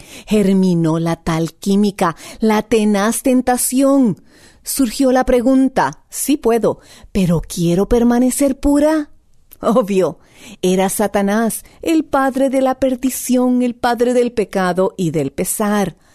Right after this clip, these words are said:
Recuerde, quienes son preciados para Dios son importantes para Satanás. Él es el predador de la pureza y la paz,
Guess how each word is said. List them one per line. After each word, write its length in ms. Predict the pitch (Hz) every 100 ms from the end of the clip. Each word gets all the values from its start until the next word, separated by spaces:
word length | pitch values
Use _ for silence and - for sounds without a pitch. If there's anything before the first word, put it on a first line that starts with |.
| _ _ -
Recuerde, 800 | - 180 - 220 220 175 170 135 - -
quienes 440 | - 233 196 180 170
son 420 | - 240 262 262
preciados 1080 | - 190 180 - 208 208 214 196 196 170 -
para 260 | 175 165 160
Dios 460 | 208 220 247 - - _
son 320 | - - 175
importantes 1000 | 233 277 277 285 - 202 190 180 214 220
para 260 | - 247 254
Satanás. 960 | - 269 269 262 262 269 285 - - - _ _ _
Él 220 | - 165 165
es 220 | 180 -
el 160 | 214
predador 680 | 208 214 214 196 190 214 220
de 100 | 226
la 160 | 220 220
pureza 560 | 254 233 233 233 262
y 60 | 247
la 280 | 247 247 -
paz, 420 | 233 233 220